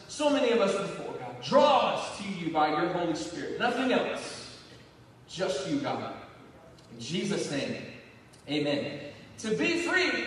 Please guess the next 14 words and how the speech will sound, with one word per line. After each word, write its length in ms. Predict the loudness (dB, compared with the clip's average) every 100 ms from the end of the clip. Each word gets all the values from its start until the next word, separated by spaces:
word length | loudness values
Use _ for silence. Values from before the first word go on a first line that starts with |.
| -6 -10 -10
you 60 | -2
gotta 280 | 2 4 6
let 120 | 6
go. 400 | 8 6 6 2 -4 -10 -14 -20 -20 -20 -20 -20 -20 -20 -20 -20 -20 -20 -20 -20 -10
To 80 | -6
be 280 | 0 0
free, 220 | 0 0 4
you 80 |
have 200 | 4 4
to 80 | 2
let 160 | 2 2
go. 120 | 4
There's 180 | 4 2
this 380 | 0 -2 -8